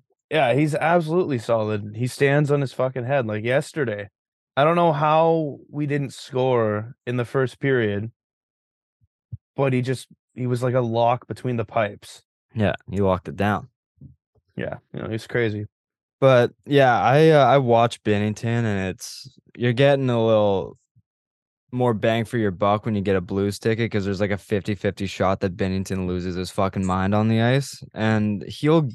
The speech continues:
Speaker 2: let in five on fifteen shots, and then he'll start chirping the bench that's just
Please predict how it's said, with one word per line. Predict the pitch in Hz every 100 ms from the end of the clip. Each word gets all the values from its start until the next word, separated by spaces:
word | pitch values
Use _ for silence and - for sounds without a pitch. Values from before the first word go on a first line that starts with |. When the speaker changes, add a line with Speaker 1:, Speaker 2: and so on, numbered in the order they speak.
| 120
Speaker 2:
let | 117 117 123 120
in | 120
five | - - 113 107 107 98
on | 95 90 90
fifteen | - 110 - - 107
shots, | 101 - 95 98 101
and | 110
then | 107
he'll | 101 110
start | 107 127 117
chirping | - - 110 107 110 98
the |
bench | 87 101 101 85
that's | 110 -
just | - 98 87